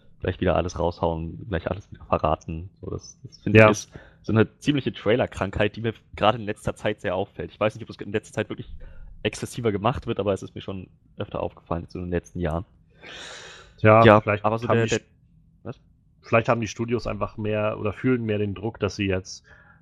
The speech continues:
Speaker 2: äh, auf Teufel komm raus halt, dass also Leute einkaufen müssen oder Leute ranholen müssen, mobilisieren müssen oder sowas und deshalb denen das Gef-, das Gefühl haben, sie müssen ihnen immer mehr geben oder so. Ich weiß es auch nicht, aber ja, es, also stimmt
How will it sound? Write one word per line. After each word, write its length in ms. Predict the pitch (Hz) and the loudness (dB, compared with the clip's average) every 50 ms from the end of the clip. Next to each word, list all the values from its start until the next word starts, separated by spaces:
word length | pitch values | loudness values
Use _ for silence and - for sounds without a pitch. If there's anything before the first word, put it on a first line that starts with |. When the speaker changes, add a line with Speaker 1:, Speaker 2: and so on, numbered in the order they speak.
| - - | -8 -2
Speaker 2:
äh, 340 | 101 95 92 92 92 95 90 - _ - _ _ _ - - | 0 2 2 2 2 0 -2 -6 _ -20 _ _ _ -10 -2
auf 360 | 120 107 98 - - - - - | -2 -2 -2 -2 -6 -20 -14 -6
Teufel 240 | - 117 117 127 127 | -4 -4 -2 -2 -4
komm 180 | - 107 104 | -4 -6 -4
raus 240 | 98 98 104 104 - | -2 -2 -2 -2 -2
halt, 160 | 107 98 92 - _ - | -4 -6 -6 -8 _ -8
dass 420 | 101 98 - - - - - - - | -8 -8 -8 -8 -12 -12 -16 -14 -12
also 220 | - 104 - 104 | -12 -10 -6 -2
Leute 480 | 104 101 101 101 104 101 95 92 98 - - - 92 - - - - - - - - - - | 0 0 0 0 -2 -2 -2 -4 -6 -10 -14 -18 -20 -20 -20 -20 -20 -18 -18 -18 -16 -8 -4
einkaufen 500 | 113 107 98 - 98 95 92 - 98 92 | -4 -4 -2 -2 -2 -4 -2 -2 -6 -6
müssen 200 | 87 85 95 90 | -6 -4 -2 -2
oder 100 | 87 87 | 0 2
Leute 320 | 90 95 92 - 92 90 | 2 2 2 0 -2 0
ranholen 380 | 92 98 101 98 101 101 92 92 | 0 0 2 2 2 2 0 0
müssen, 260 | 92 90 - 95 92 | -4 -4 -4 -6 -4
mobilisieren 520 | 92 92 92 95 92 92 92 101 95 92 | -4 -2 -2 -2 -2 0 0 0 0 0
müssen 220 | 95 92 - - 98 | 0 -2 -2 0 0
oder 160 | 92 92 90 | 0 0 2
sowas 300 | 90 92 90 87 - - | 2 2 0 -2 -2 -6
und 220 | 90 85 - - - - - - - - - | -8 -8 -10 -10 -16 -20 -20 -20 -12 -2 -2
deshalb 320 | 98 - - 95 92 - | 0 2 2 0 0 2
denen 120 | 101 98 | 0 -2
das 140 | 95 90 - | -2 -2 -4
Gef-, 240 | - 104 - - - | -6 -10 -10 -10 -14
das 220 | - 95 98 - | -6 -6 -6 -6
Gefühl 200 | - - - 107 | -6 -6 -2 0
haben, 120 | 98 95 90 | 0 0 0
sie 80 | 92 | -2
müssen 200 | 95 95 87 92 | -4 -4 -4 -4
ihnen 120 | 101 95 98 | -4 -4 -4
immer 180 | 98 98 92 | -2 -2 -2
mehr 220 | 92 98 95 95 90 | 0 0 0 0 0
geben 180 | 101 98 92 | 0 -2 -2
oder 180 | 92 90 92 90 | -2 -2 -2 -2
so. 200 | 85 92 90 90 - - - - - - _ | -2 -2 -4 -4 -6 -10 -18 -18 -20 -8 _
Ich 60 | - | 4
weiß 180 | 92 92 95 98 | 4 4 4 2
es 80 | 87 | -2
auch 160 | 87 87 90 | -2 -4 -4
nicht, 140 | 95 90 - | -4 -8 -8
aber 140 | 98 95 98 | -4 -2 0
ja, 140 | 110 107 107 | 2 2 0
es, 140 | 107 - - | -2 -4 -8
also 220 | 110 92 - 85 | -14 -14 -14 -14
stimmt 280 | - - 107 95 90 | -14 -10 -8 -8 -10